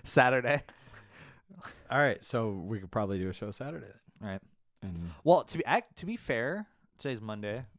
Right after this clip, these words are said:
Speaker 1: S-, t-, next two days, I, I'm off at four, so we could even do that. But that, that's a quick
Speaker 2: yeah,
Speaker 1: turnaround.
Speaker 2: no. The week
Speaker 1: Yeah.
Speaker 2: weeknights is, is almost an, a never no or an always no, just because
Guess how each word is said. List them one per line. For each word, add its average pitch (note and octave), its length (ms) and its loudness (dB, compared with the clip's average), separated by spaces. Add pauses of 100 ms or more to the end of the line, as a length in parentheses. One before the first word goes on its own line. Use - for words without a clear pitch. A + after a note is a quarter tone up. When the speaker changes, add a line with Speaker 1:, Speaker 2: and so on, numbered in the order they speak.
Speaker 1:
S-, - 160 -18 (140)
t-, - 80 -18 (120)
next C#3 260 -2
two D#3+ 160 -4
days, A#2+ 420 2
I, G#2 400 -2 (160)
I'm G#2+ 140 -6
off G#2 260 0
at - 100 -12
four, - 380 -12 (580)
so - 100 -20
we G#2+ 60 -2
could D3+ 180 -2
even A2 180 -4
do G2+ 120 0
that. D#2 220 -8 (120)
But - 160 -14 (440)
that, F#2 140 -6 (140)
that's F#2+ 200 -10
a A2 60 -8
quick A#2+ 120 4
Speaker 2:
yeah, A2+ 160 8
Speaker 1:
turnaround. G#2 60 0
Speaker 2:
no. F#2+ 360 2
The A2 180 -2 (240)
week C3 220 4
Speaker 1:
Yeah. - 80 -10
Speaker 2:
weeknights C3 760 4
is, G2 320 -4
is G#2 220 -4
almost G2+ 500 -4
an, F#2+ 320 -6
a G2 100 -6
never F2+ 360 -4
no E2+ 400 -2 (100)
or G2 180 -2
an F#2 80 -2
always F2+ 400 0
no, F#2 300 -2
just F2 220 -8
because F#2+ 420 -4